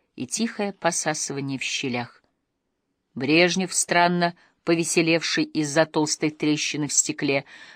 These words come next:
подмигивал и менялся с теми игривыми эффектами, какими заманивают взгляд рекламные щиты.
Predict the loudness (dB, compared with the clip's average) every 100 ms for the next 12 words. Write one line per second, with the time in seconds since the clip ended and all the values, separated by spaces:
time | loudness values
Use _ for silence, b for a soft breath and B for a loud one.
0 | B 4 4 6 6 6 2 0 -2 _
1 | _ _ -2 4 6 6 6 2 -2 -2
2 | 2 4 4 2 0 2 0 0 -4 0
3 | 0 0 -4 -4 -2 -2 0 -2 0 2
4 | 2 0 B B 0 2 4 6 4 2
5 | -2 -4 -8 -2 -2 0 -6 -4 -2 -2
6 | 0 -2 -2 -4 -4 -6